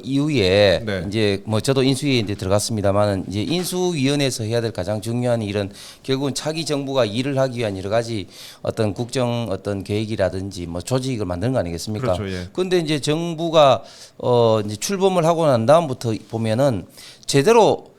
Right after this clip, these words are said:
Speaker 1: 일을 할 수 있는 기반 자체를 만들 수가 없었어요. 가장 중요한 어떤 기반은 결국은 이제, 어, 새로운 어떤 국정 방향에 맞추어서 부처를 이제 새로 조직하는 건데, 아시겠지만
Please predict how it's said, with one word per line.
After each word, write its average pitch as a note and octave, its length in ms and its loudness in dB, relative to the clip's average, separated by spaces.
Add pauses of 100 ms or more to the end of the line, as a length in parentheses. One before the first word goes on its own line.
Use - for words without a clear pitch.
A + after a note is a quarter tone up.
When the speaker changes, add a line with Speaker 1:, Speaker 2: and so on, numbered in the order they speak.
(140)
Speaker 1:
일을 F3+ 240 4
할 G3 180 0
수 - 180 -4
있는 D3 260 -2
기반 G3 420 2
자체를 C#3+ 300 0
만들 A2+ 200 0
수가 A#2+ 180 -6
없었어요. F#2+ 280 -8
가장 C#3 280 4
중요한 G3 440 4
어떤 A#2 240 -2
기반은 A2+ 360 -2
결국은 B2+ 420 -2
이제, G2 340 -2 (440)
어, G2+ 300 4
새로운 D#3 300 0
어떤 A#2+ 160 -6
국정 C3 300 -6
방향에 A#2 320 -2
맞추어서 B2 1000 0 (320)
부처를 E3 520 -2
이제 G#2+ 120 -4
새로 A#2+ 180 -4
조직하는 A#2+ 440 -4
건데, F2+ 500 -2 (240)
아시겠지만 D#3 760 2